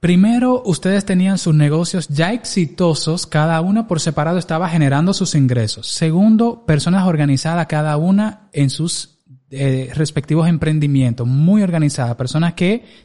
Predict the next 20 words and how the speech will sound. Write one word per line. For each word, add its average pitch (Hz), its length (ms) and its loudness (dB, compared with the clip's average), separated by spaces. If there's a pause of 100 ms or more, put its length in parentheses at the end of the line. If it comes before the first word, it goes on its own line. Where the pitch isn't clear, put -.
(100)
te 135 160 2
llevan 160 340 2
la 151 80 0
contabilidad 135 680 0
al 131 140 -2
RAS 175 520 -2 (280)
y 143 120 0
si 147 140 -2
van 151 200 0
a 165 200 0
accionar 139 640 -2
con 170 140 0
respecto 156 440 -4
a 151 160 0
algo, 180 320 0
es - 460 -6
una 147 200 0
acción 147 260 -2
fundamentada. 127 840 -2 (840)
Eh, 160 640 -2